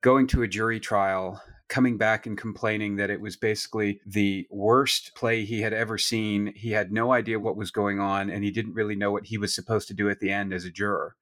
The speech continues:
And Catherine thought, "You know, there's a lot of tools that we use that lawyers could steal or lawyers could take. And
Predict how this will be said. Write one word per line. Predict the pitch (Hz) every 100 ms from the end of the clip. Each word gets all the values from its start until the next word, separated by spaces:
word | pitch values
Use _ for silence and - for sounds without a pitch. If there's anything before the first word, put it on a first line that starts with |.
| _ _ _ _ _ _ -
And | 117
Catherine | 131 131 139 123
thought, | - 113 107 104 - _ _ _ -
"You | 113 147
know, | 147 127 90 104 127 - _ _ _ -
there's | 117 123 117
a | 120
lot | 123 135
of |
tools | - 127 110
that | 101 95
we | 113
use | 113 92 82 95 120 - - _ _
that | 104 104 104 101 123
lawyers | 110 123 135 127
could | - 113
steal | - 135 95 - _ _ _ _
or | - 110
lawyers | 110 113 110
could | - 104
take. | - 123 95 - - _ - - _ _ -
And | 107 104 101 98